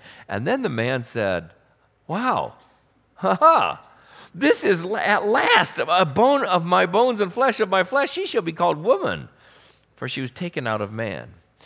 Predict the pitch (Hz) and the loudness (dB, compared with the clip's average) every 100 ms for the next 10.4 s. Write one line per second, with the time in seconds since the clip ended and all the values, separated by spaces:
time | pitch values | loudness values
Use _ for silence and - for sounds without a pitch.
0 | - - - 85 135 226 - 95 98 113 | -20 -20 -20 -4 0 0 -2 -2 0 0
1 | 120 127 123 110 151 277 170 - 101 85 | -2 -4 -4 -6 -4 -4 -6 -8 -2 -2
2 | 80 67 87 82 87 76 82 92 117 127 | -2 -6 -8 -10 -8 -6 -6 -6 -6 -6
3 | 120 190 208 - 123 101 101 76 82 95 | -6 -6 -6 -6 -8 -8 -6 -6 -6 -8
4 | 123 165 139 123 131 113 110 110 107 113 | -8 -8 -8 -10 -8 -6 -6 -8 -8 -8
5 | 65 - - - - - - 101 110 139 | -8 -12 -20 -20 -20 -16 -8 -6 -4 -4
6 | 175 139 110 117 110 82 85 82 90 - | -4 -6 -6 -6 -6 -6 -10 -10 -10 -10
7 | 131 151 - - - 78 85 78 69 - | -12 -12 -14 -14 -16 -14 -12 -12 -12 -14
8 | 69 57 - _ _ _ _ _ - - | -14 -16 -20 _ _ _ _ _ -20 -20
9 | - 170 202 254 247 170 170 156 - 123 | -8 -2 0 2 0 0 -2 -4 -8 -10
10 | - 131 67 | -8 -6 -6